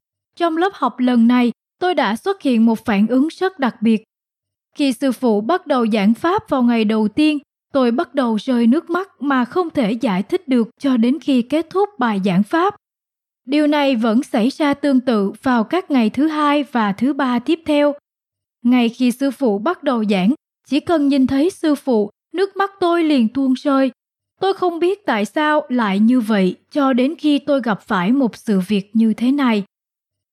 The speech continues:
Vào ngày thứ ba của lớp học, tôi cùng một vài học viên từ khách sạn đi đến lễ đường của Đại học Cát Lâm. Trên đường có một chiếc xe kéo lớn chở đầy những ống sắt ruột đặc. Những ống sắt này rất dài và lại chất đống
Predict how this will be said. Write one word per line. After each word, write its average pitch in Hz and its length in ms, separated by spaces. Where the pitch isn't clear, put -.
Vào 240 200
ngày 220 240
thứ 262 180
ba 277 300
của 202 220
lớp 302 280
học, 233 240
tôi 349 100
cùng 269 300
một 233 180
vài 226 220
học 208 280
viên 262 280
từ 277 220
khách 330 240
sạn 220 400
đi 320 160
đến 311 200
lễ 262 280
đường 240 320
của 190 200
Đại 220 220
học 196 300
Cát 302 240
Lâm. 262 260
Trên 359 200
đường 285 240
có 311 180
một 330 240
chiếc 349 220
xe 285 220
kéo 285 260
lớn 302 380
chở 220 200
đầy 247 260
những 214 240
ống 247 220
sắt 381 320
ruột 233 200
đặc. 220 240
Những 233 240
ống 247 200
sắt 359 280
này 240 220
rất 339 260
dài 247 320
và 311 120
lại 254 200
chất 359 280
đống 285 240